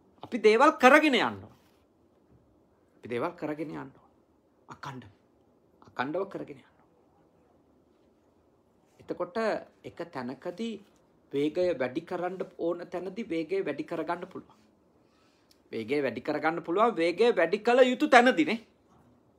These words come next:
එතකන් එක ගානකට අරගෙන යන්න ඕන. දැන් බලන්නකෝ නේද? ගුවන් යානයක් වුණත් නේ. ගුවන් යානයක් වුණත් ඔක්කොම මේ දරන්න තියෙන ඔක්කොම වීරිය දරන්නේ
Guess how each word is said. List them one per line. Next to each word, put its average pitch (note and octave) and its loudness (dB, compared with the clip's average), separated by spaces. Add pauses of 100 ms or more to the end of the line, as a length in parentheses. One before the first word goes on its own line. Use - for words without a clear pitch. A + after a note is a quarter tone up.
(120)
එතකන් D4 4 (340)
එක - -10 (160)
ගානකට A3 4
අරගෙන C4+ 8
යන්න F3 0
ඕන. A2 -16 (1400)
දැන් A#2+ -10
බලන්නකෝ A#2+ -6
නේද? B2+ -8
ගුවන් A#2 -8
යානයක් B2 -8
වුණත් D#3 -10
නේ. D#3+ -10 (1400)
ගුවන් A2+ -10
යානයක් A2+ -10
වුණත් E3+ -6 (680)
ඔක්කොම C#3 -10 (100)
මේ A#2+ -10 (340)
දරන්න A#2+ -8
තියෙන D3 -6
ඔක්කොම D3 -6 (100)
වීරිය D#3 -2
දරන්නේ F3+ 2